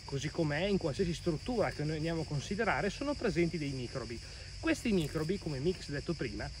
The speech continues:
vanno a impattare direttamente tramite l'alimentazione su quello che noi mangiamo. L'alimentazione fa sì quindi di aumentare e diversificare questo microbiota intestinale,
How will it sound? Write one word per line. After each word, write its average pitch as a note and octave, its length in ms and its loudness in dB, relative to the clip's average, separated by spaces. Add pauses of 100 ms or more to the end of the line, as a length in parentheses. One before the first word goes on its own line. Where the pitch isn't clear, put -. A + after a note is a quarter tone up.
(220)
vanno B3+ 280 6
a G3+ 60 4
impattare F#3+ 520 2
direttamente D3 600 0
tramite G#3 400 2
l'alimentazione D3+ 840 0
su - 200 -2
quello E3+ 240 4
che F3+ 120 2
noi D#3 140 4
mangiamo. D3 540 0 (460)
L'alimentazione G#3+ 720 6
fa G3+ 100 2
sì - 140 -2
quindi F#3 280 4
di D3+ 220 2 (400)
aumentare G3+ 800 10 (420)
e G3 280 8
diversificare F3+ 920 -2
questo D3 280 -6
microbiota F3+ 580 2
intestinale, D3 680 -4